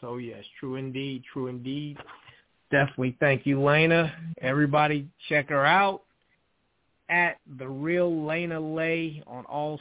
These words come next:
social media. Also check us out.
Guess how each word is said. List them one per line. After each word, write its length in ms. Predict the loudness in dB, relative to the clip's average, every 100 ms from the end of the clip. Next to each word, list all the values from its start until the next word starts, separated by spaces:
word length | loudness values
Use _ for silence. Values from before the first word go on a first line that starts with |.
| -4
social 360 | -4 -2 -2
media. 520 | 0 2 2 2 0 -6 _ _ _ _ _ _ _ _ _ -8
Also 280 | -6 -6 -6 -2
check 240 | -2 -2 _ _
us 180 | -4 -4 0
out. 280 | 2 2